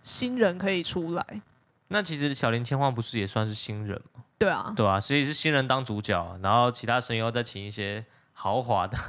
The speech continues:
Speaker 2: <laughs> 阵容这样。
Speaker 1: 就是那个一波接着一波。
Speaker 2: 对啊，而且他们也没有让我们失望，就是新人的声优其实也是表现得蛮好的。
Speaker 1: 没错。
Speaker 2: 嗯。
Speaker 1: 那剧情一开始呢，皇帝夏高俊拿着一个耳饰，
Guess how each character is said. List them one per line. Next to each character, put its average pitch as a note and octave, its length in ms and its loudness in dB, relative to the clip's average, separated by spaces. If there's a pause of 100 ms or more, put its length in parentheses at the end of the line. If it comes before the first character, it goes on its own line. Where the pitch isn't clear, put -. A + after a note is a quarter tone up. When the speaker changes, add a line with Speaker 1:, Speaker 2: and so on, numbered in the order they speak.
(120)
Speaker 2:
<laughs> - 300 -20
阵 B2+ 240 2
容 G2 200 -2
这 G2+ 80 -4
样。 F#2+ 220 -2
Speaker 1:
就 B3 160 6
是 A#3 540 2
那 G#3+ 120 -4
个 E3+ 320 0 (260)
一 B3+ 80 0
波 A3+ 260 6
接 A3 180 0
着 F#3 100 -2
一 F#3 60 0
波。 G3+ 160 4
Speaker 2:
对 F3+ 220 0
啊， - 20 0
而 D#3+ 80 6
且 E3 100 4
他 F3 120 4
们 D#3+ 180 2
也 A#2 80 6
没 B2 120 4
有 C3 40 8
让 C3 120 6
我 A2+ 40 4
们 G2+ 100 -4
失 - 240 -4
望， G2 220 2
就 B2+ 140 -2
是 C3 120 2
新 C3+ 380 -4
人 G#2+ 140 2
的 G#2 40 0
声 G#2+ 240 0
优 G2+ 200 -4
其 G#2+ 180 -4
实 A2+ 80 0
也 G#2 100 4
是 G#2 260 -4
表 G2 140 2
现 B2 140 0
得 A2 80 2
蛮 G2 220 -8
好 - 280 0
的。 - 60 -10 (220)
Speaker 1:
没 - 160 -12
错。 C#4 320 2
Speaker 2:
嗯。 G#2 240 0 (480)
Speaker 1:
那 G4 140 4
剧 G4 260 0
情 B3 180 -2
一 C4+ 100 -2
开 C4 220 2
始 G3+ 220 -4
呢， F#3 420 0
皇 G#3 240 0
帝 B3+ 160 2
夏 C4+ 280 6
高 A#3+ 220 6
俊 A#3 300 0
拿 F#3 180 4
着 G#3+ 160 4
一 A3 60 0
个 G3+ 140 -2
耳 F#3+ 200 -2
饰， - 340 -4